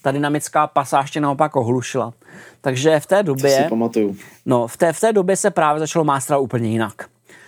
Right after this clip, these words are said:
Speaker 1: Eh, mástralo se takzvaně na hlasitost, kdy se, eh, ty, ty zvukaři snažili ty tiché pasáže zesílit a ty, eh, ty hlasité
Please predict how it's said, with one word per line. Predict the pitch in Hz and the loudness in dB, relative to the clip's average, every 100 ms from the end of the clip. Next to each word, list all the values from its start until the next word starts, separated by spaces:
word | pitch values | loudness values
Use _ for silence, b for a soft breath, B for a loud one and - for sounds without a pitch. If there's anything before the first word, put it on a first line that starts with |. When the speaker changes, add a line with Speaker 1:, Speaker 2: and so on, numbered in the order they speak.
| B 131 | B -2
Speaker 1:
Eh, | 127 127 131 | 0 0 -2
mástralo | 139 151 151 185 | 0 0 2 0
se | 185 | 0
takzvaně | 185 147 143 160 165 165 165 160 156 156 120 | -4 -4 -4 0 0 2 0 0 0 -2 -2
na | 139 | 0
hlasitost, | 127 143 143 156 127 160 - | 2 2 0 -4 -2 -2 -4
kdy | 170 135 131 | -2 0 0
se, | - 156 131 | 0 2 2
eh, | 113 117 117 123 117 127 123 127 131 | 0 -6 -8 -4 -4 -6 -10 -12 -4
ty, | 147 | -2
ty | 131 143 | 0 -2
zvukaři | 127 131 151 185 | -2 -2 -2 -2
snažili | - 151 143 175 | -4 -2 -2 -2
ty | 180 | -4
tiché | 151 165 202 | -4 -2 0
pasáže | - 151 156 165 165 135 | 0 -2 0 0 -2 -4
zesílit | 131 - 220 247 285 - - B B B B - | -4 -4 -2 0 0 -2 -20 B B B B -10
a | 127 | -2
ty, | 160 139 | 0 2
eh, | 120 131 123 120 - | 0 0 0 -2 0
ty | 143 131 | 0 2
hlasité | 143 147 196 | 0 0 0